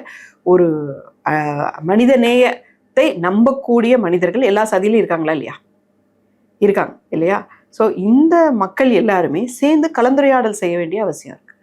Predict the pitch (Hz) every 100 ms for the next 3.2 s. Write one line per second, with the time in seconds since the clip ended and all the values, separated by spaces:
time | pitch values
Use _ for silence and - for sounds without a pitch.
0 | _ 165 185 208 175 185 220 226 254 247
1 | 180 185 180 311 427 - - _ 233 233
2 | 214 208 285 254 214 262 381 - - 254
3 | 226 247